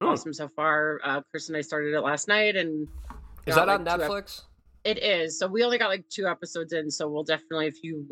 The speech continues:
Speaker 2: have a chance to check it out, we can talk about that on the next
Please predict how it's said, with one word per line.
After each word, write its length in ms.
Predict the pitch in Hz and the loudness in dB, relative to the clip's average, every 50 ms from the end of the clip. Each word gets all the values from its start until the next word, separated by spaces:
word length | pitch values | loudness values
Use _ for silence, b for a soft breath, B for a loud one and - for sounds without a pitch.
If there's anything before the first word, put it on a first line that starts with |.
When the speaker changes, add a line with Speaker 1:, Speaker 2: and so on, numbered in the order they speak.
| - | -6
Speaker 2:
have 120 | - 147 135 | -6 -4 -4
a 60 | 156 | -4
chance 320 | 139 - 156 151 143 139 | -4 -2 -2 -2 -2 -2
to 80 | - 147 | -4 -6
check 220 | 135 - 147 143 - | -2 -2 -2 0 2
it 80 | 143 | 2
out, 140 | 143 143 123 | 2 2 2
we 80 | 127 139 | 0 -2
can 100 | - 156 | -4 -6
talk 160 | 139 - 143 | -6 -4 -6
about 200 | 135 131 139 131 | -2 -2 -2 -2
that 120 | - 135 131 | 0 0 0
on 140 | 139 135 135 | 0 0 -2
the 60 | 139 | -2
next 580 | 135 135 135 - - - - - - - - | -2 -2 -4 -4 -4 -2 -2 -2 -2 -2 -4